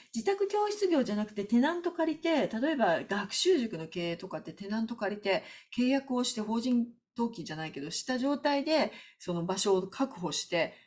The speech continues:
で、きっちり募集をかけて、広告もかけてやっていくっていう、いわゆるビジネスから入ってる方じゃないんですよ。教室って名前は一緒なんですけど。あくまでも自宅だから、家の延長上なところから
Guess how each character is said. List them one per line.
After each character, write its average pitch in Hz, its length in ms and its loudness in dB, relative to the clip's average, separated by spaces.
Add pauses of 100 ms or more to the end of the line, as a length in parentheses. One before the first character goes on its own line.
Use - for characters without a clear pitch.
(140)
で、 247 100 -2
き - 220 -8
っ - 40 -10
ち 339 120 2
り 262 100 4
募 185 100 0
集 190 180 2
を 202 40 0
か 196 120 -4
け 190 100 -4
て、 151 320 -6 (180)
広 262 220 4
告 262 220 2
も 247 80 4
か 247 120 0
け - 80 -10
て 143 100 -6
や 147 80 -2
っ - 20 -10
て - 140 -8
い - 20 -8
く 220 80 -4
っ - 40 0
て 320 120 -8
い - 40 -6
う、 - 40 -18
い 285 100 2
わ 440 60 2
ゆ 330 160 2
る 196 40 -6
ビ 196 80 -8
ジ 254 140 0
ネ 262 100 2
ス - 140 -8
か 170 120 -2
ら 165 80 -4
入 190 160 -4
っ - 20 -12
て 175 120 -6
る 160 80 -6
方 165 160 -8
じ - 80 -12
ゃ 139 60 -10
な 170 80 -4
い 196 60 -6
ん 180 60 -6
で 156 60 -8
す 160 120 -12
よ。 151 60 -12
教 185 220 0
室 180 200 -8
っ - 20 -2
て 165 140 -12
名 156 100 -8
前 151 160 -8
は 147 80 -12
一 - 180 -10
緒 - 20 -8
な 165 100 -10
ん - 80 -12
で - 60 -16
す - 60 -20
け - 120 -18
ど。 - 80 -20 (640)
あ 440 80 2 (120)
く 381 100 2
ま 208 120 2
で 170 100 -6
も 165 340 -6 (120)
自 185 120 -8
宅 330 240 0
だ 311 100 -4
か - 140 -8
ら、 143 260 -4 (280)
家 220 200 2
の 320 180 -2
延 233 240 2
長 214 220 -4
上 185 460 -2
な 214 220 2
と 220 100 -8
こ 240 140 -2
ろ 226 100 0
か 220 120 -6
ら 277 260 4